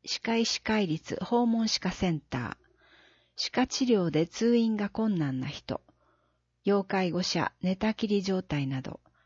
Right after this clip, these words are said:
に、歯科医師や歯科衛生士が自宅へ訪問し、直接治療や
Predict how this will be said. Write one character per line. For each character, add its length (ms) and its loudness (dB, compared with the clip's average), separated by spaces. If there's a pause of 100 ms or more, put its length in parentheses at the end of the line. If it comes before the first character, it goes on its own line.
(160)
に、 240 -2
歯 200 -4
科 140 0
医 80 0
師 200 -2
や 180 0
歯 140 -2
科 160 2
衛 160 4
生 200 4
士 180 -2
が 120 0
自 200 -4
宅 340 -2
へ 80 2
訪 220 0
問 260 0
し、 300 -4 (540)
直 160 0
接 580 0
治 140 -2
療 260 4
や 240 0